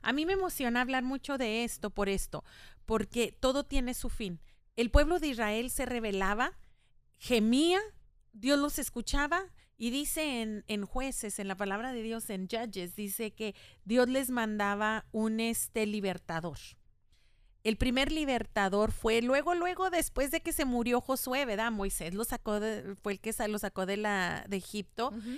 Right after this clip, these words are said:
Speaker 1: Se muere Jos-, este Moisés, entra Josué. Josué es los que, el, el que los lleva a la tierra prometida. Muriéndose Josué, el pueblo se, se, mm,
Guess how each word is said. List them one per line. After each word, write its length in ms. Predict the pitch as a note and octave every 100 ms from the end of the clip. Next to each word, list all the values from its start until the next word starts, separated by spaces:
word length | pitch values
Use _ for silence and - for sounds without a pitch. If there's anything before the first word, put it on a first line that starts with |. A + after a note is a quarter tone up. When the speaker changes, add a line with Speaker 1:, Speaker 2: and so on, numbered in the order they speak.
| F4
Speaker 1:
Se 200 | - A3
muere 320 | A3 C4+ F4+
Jos-, 320 | - D#4 - -
este 320 | A#3 - C4
Moisés, 560 | A#3+ G#3+ - C4+ D4+ -
entra 340 | G#3+ G#3+ A3
Josué. 540 | - G3+ - A#3 C#4+ - - -
Josué 440 | - G3+ C4+ E4
es 100 | D#4+
los 200 | C#4+ D4
que, 120 | - C4
el, 140 | A3+
el 140 | G#3+ G3+
que 100 | G#3+
los 240 | G#3 F#3+
lleva 360 | G#3 A3 A3 -
a 140 | G3+
la 120 | G3 F#3+
tierra 340 | G#3 G#3+ A#3
prometida. 680 | A3 G3 F#3 - A3+ F#3 - - - - -
Muriéndose 640 | A#3 C#4 E4 F4+ E4 C4+
Josué, 580 | - A3 - A3+ C4 - - _ _ _ _ _
el 220 | A3+ A3
pueblo 760 | F#3+ B3 C4 C#4+ C#4+ D4+ D#4+ D#4
se, 760 | - - B3 A3 G#3+ G3 F3 -
se, 840 | - - G#3+ G3+ G3 F#3+ F#3 F3+
mm, 420 | E3+ D#3+ E3 -